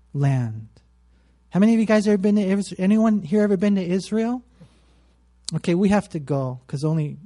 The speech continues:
Patrick and Gina, they're the only ones that have gone. Oh, and my wife, she's gone. A couple of you, I think we should go to Israel, man. You know, it's the glorious land.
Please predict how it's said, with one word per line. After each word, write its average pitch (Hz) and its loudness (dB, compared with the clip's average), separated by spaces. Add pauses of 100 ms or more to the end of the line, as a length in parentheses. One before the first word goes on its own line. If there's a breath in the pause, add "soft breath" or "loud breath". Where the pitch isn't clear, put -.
(120)
Patrick 151 -6
and 139 -4
Gina, 143 -2
they're 139 -6
the 143 -6
only 147 -4
ones 143 -4
that 135 -6
have 131 -6
gone. 131 -4 (260 soft breath)
Oh, 185 4
and 175 0
my 143 -4
wife, 147 -2
she's 147 -6
gone. 139 -4
A 156 -6
couple 226 -4
of 160 0
you, 147 0 (560 soft breath)
I 190 2
think 214 0
we 202 2
should 147 -6
go 135 0
to 131 -2
Israel, 117 -8
man. 117 -8 (2250 soft breath)
You 202 -2
know, 226 2 (160)
it's 196 -2
the 214 -2
glorious 185 -2
land. 110 -8